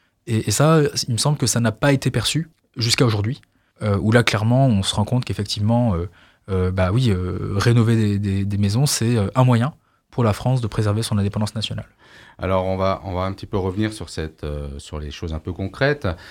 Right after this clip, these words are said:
Speaker 2: Est-ce que, euh, on nous parle de sobriété, on y reviendra, on nous parle aussi de réserve de, de gaz. Est-ce qu'on dispose aujourd'hui en Europe, en France et dans l'Union européenne de suffisamment de gaz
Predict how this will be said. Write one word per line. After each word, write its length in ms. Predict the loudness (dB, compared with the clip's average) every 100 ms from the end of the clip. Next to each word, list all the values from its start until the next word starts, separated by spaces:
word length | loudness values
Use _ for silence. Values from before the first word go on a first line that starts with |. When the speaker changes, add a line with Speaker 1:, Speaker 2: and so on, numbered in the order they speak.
| -20 -12
Speaker 2:
Est-ce 220 | -6 -6 -2
que, 120 | 0
euh, 680 | 2 2 0 -2 -4 -6 -8
on 80 | -10
nous 100 | -12
parle 260 | -8 -8 -8 -14 -20 _
de 80 | -14
sobriété, 560 | -10 -8 -6 -6 -4 -2
on 120 | -2
y 80 | -4
reviendra, 540 | -6 -6 -2 -2 -2
on 20 |
nous 100 | -2
parle 200 | -6 -8
aussi 240 | -8 -12 -12
de 260 | -10 -12 -14 _
réserve 480 | -10 -8 -2 -2 -4
de, 320 | -6 -8 -8
de 140 | -10 -8
gaz. 380 | -4 -2 -2 -6
Est-ce 120 | -10
qu'on 160 | -10
dispose 540 | -10 -10 -12 -6 -6 -4
aujourd'hui 640 | -4 -4 -4 -6 -8 -6
en 240 | -6 -6 -6
Europe, 380 | -6 -4 -6 -6
en 60 |
France 400 | -8 -6 -6 -6
et 160 | -6 -6
dans 120 | -6
l'Union 260 | -6 -6 -6
européenne 360 | -6 -6 -6
de 120 | -8
suffisamment 520 | -10 -12 -10 -8 -8 -8
de 100 | -8
gaz 440 | -4 -2 -2